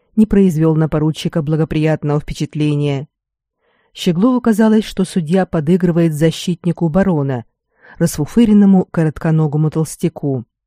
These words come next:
и затыкает обвинение, представленное префектом полиции. К тому же де Виларден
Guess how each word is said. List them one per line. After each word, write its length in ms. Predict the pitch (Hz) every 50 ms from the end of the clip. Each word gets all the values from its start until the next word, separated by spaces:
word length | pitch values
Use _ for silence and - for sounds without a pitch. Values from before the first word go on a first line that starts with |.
| _ _ _ _ _ _
и 80 | _ 202
затыкает 640 | 170 147 180 - 175 165 - 196 202 233 240 233 -
обвинение, 760 | 185 160 135 151 156 143 147 147 151 147 143 143 143 139 131 - _ _ _ _
представленное 720 | - 151 160 - - - 170 156 151 147 151 156 151 151
префектом 520 | - 156 151 - 165 147 - - 156 156 147
полиции. 640 | 190 180 156 139 127 127 - - - - - - _ _ _ _ _ _ _ _ _ _ _ _ _ _ _ _ -
К 80 | -
тому 340 | _ 180 170 160 165 196 233
же 120 | 196 170 151
де 140 | 135 147
Виларден 640 | 143 151 151 151 151 147 135 165 175 175 175 175